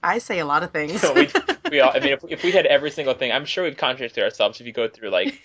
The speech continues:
Speaker 1: <laughs>
Speaker 2: if someone's been transcribing our shows, which I hope,
Speaker 1: Oh, for
Speaker 2: I
Speaker 1: sure.
Speaker 2: hope has happened, by the way. Um,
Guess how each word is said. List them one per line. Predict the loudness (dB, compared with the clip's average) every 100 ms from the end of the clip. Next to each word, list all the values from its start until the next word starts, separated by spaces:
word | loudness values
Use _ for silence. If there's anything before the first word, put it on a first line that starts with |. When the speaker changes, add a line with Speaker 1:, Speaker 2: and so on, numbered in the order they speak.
| _ _
Speaker 1:
<laughs> | _ _
Speaker 2:
if | -10
someone's | -4 -4 -4 -6
been | -8
transcribing | -2 -2 -2 0 2 2 0
our | -2 -4
shows, | 0 0 0 -6 -12
which | -16 -10
I | -8
hope, | -4 -6 _
Speaker 1:
Oh, | -6 -6
for | -8 -12
Speaker 2:
I |
Speaker 1:
sure. | -2
Speaker 2:
hope | 0 0
has | 0 0 0
happened, | -6 -12 -16 -12
by | -12 -8
the | -6
way. | -4 -6 -12 -20 _ -4
Um, | 0 4